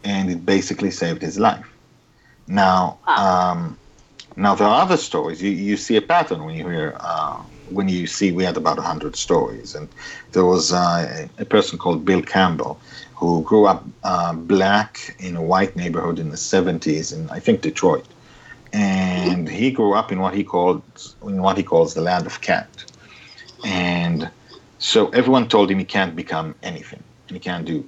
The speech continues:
Speaker 1: anything because he was black. And his mother, uh, bought him comic books, and some of them had black heroes, like Luke Cage, for example.
Speaker 2: Ah.
Speaker 1: And that gave him strength for decades because he knew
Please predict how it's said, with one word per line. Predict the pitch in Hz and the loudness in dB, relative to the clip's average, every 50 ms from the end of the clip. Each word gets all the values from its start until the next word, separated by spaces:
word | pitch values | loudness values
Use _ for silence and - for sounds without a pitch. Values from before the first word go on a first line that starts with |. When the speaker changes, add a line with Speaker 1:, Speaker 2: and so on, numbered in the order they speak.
| - - | -8 -10
Speaker 1:
anything | 98 - - - - - - - | -10 -10 -10 -14 -18 -18 -16 -14
because | - - - 80 67 - - - - - | -14 -10 -8 -8 -8 -8 -10 -12 -12 -10
he | 78 | -8
was | 76 - 90 | -8 -6 -2
black. | 95 90 80 - - - - - - - - - - - - | 0 0 0 0 -4 -12 -20 -20 -18 -18 -16 -16 -18 -12 -6
And | - 85 82 80 80 78 78 | -2 0 2 2 2 0 -2
his | 90 85 - | -4 -2 0
mother, | 123 156 185 - 98 80 - - _ - - _ _ _ | 2 2 2 2 0 -4 -8 -12 _ -20 -20 _ _ _
uh, | - 87 87 82 80 78 | -8 -6 -6 -6 -6 -6
bought | 78 - 87 90 | -2 -2 0 0
him | 98 104 104 | 0 0 0
comic | - - 175 170 160 143 - - | 2 2 2 2 2 0 -4 -6
books, | - - - - - - | -10 -10 -10 -12 -16 -16
and | - - - | -16 -16 -6
some | - - 143 147 | 0 2 2 2
of | 127 - - | 2 0 -4
them | 82 87 | -6 -6
had | 82 80 82 90 82 76 | -6 -6 -6 -6 -6 -4
black | 78 73 71 80 - - | 0 0 0 0 0 0
heroes, | - 95 92 - - - - - - | 0 0 0 0 -2 -8 -12 -12 -12
like | - - - - - | -12 -12 -12 -6 -6
Luke | 76 76 - - | -4 -4 -6 -4
Cage, | - - 85 78 65 - - | 0 0 2 2 0 -2 -6
for | - - | -10 -10
example. | - - - - - - - - - - - - - - - - - - - - | -10 -8 -6 -8 -8 -8 -12 -18 -18 -20 -20 -20 -18 -16 -14 -12 -12 -10 -10 -8
Speaker 2:
Ah. | - - - - - 147 165 175 196 | -8 -8 -6 -6 -4 -4 -2 -2 0
Speaker 1:
And | 214 208 - 101 98 98 95 92 90 90 90 87 85 85 85 85 82 82 - - - - - _ _ _ 87 | 2 2 2 2 2 2 0 0 0 -2 -2 -2 -2 -2 -2 -4 -4 -6 -10 -16 -20 -20 -20 _ _ _ -12
that | 87 85 87 117 127 127 131 131 131 - - - | -8 -2 2 4 6 6 4 4 2 -2 -8 -4
gave | - 104 101 98 95 85 | -2 0 0 0 0 -2
him | - 92 85 85 82 | -6 -6 -6 -6 -6
strength | 80 - - - - 123 117 110 - - - - - - - - - - - _ _ - | -6 -6 -8 -4 -2 -2 -2 -2 -2 -6 -10 -16 -20 -20 -20 -20 -20 -20 -20 _ _ -20
for | - - - - 90 85 82 78 73 - _ | -20 -14 -10 -8 -6 -4 -4 -6 -8 -4 _
decades | - 117 123 - - - 71 65 65 - - | 2 2 2 2 -2 -8 -10 -8 -10 -10 -10
because | - - 87 - 85 80 73 | -8 -8 -6 -4 -4 -4 -6
he | 78 95 110 127 139 | -6 -4 -2 0 2
knew | 147 139 127 131 139 139 113 87 - - | 4 4 4 6 4 4 4 2 -2 -4